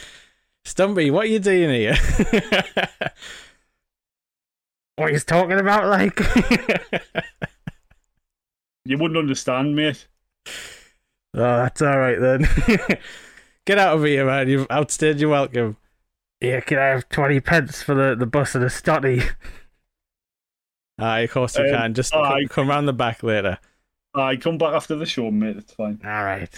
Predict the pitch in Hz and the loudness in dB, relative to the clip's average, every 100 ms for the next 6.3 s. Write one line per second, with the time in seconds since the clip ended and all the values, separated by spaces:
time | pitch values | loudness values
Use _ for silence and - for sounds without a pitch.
0 | - 104 104 - 104 95 110 104 101 101 | -10 -8 -8 -10 -10 -6 -4 -4 -4 -6
1 | 101 92 101 87 - 107 98 95 98 110 | -6 -4 -4 -4 -6 -6 -6 -8 -6 -6
2 | 98 101 104 98 80 _ _ _ _ _ | -4 -2 -2 -4 -10 _ _ _ _ _
3 | _ _ _ _ - 143 135 143 131 139 | _ _ _ _ -4 -2 0 0 0 -6
4 | - _ _ _ _ _ _ _ _ _ | -14 _ _ _ _ _ _ _ _ _
5 | 143 139 143 139 127 160 160 147 147 147 | 0 2 2 0 0 2 2 2 2 2
6 | 147 151 | 2 4